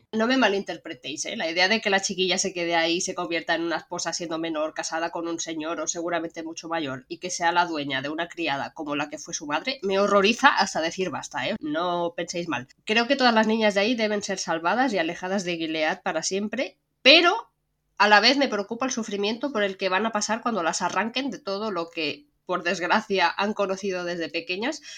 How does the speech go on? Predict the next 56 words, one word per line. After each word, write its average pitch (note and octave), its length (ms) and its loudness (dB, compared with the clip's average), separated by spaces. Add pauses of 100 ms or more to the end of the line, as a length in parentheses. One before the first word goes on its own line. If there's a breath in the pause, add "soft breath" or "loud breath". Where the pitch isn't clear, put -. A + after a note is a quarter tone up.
(140 loud breath)
porque F3+ 200 2
claro, B3+ 180 4
la G3+ 120 4
mayoría E3+ 380 0
no D#4 140 0
tiene F3 240 -4
recuerdos D#3 560 -8
de D#3 80 -14
su D3 140 -10
vida C#3+ 160 -6
anterior, C3+ 500 -6
¿no? F3+ 140 -6
Se G#3 120 -12
supone G3 520 -2 (420 loud breath)
que A3+ 120 0
va A3 100 2
a A3 40 0
ser A#3+ 240 -6
para E3+ 180 0
un E3+ 80 -2
bien F#3+ 180 0
mayor, G#3+ 580 -2
pero F3+ 180 -2
viendo G3 320 -2
que G#3 180 -4
Hannah G#3+ 220 0
no G#3 140 2
recuerda G3 440 -2
a F#3+ 80 -2
June F3+ 400 -4
y E3+ 140 -10
que E3 100 -8
parece D#3 340 -4
muy F#3 140 -2
feliz F#3+ 300 -6
en F3+ 120 -8
Gilead, F3 460 -2 (140)
no G#3 180 -2
sé B3 180 0
yo A#3+ 120 -2
si B3+ 140 -2
el G#3+ 80 0
método G#3 420 -2
de G3 120 -4
llevársela F3+ 440 -2
a - 20 -2
la D#3+ 120 0
fuerza E3+ 520 -10 (140)
de E3 120 -4
allí D#3 240 -4
va G3 100 -2
a - 20 -6
ser G3+ 200 -8
lo F#3+ 120 -6
más E3 200 -6
correcto. C#3+ 360 -14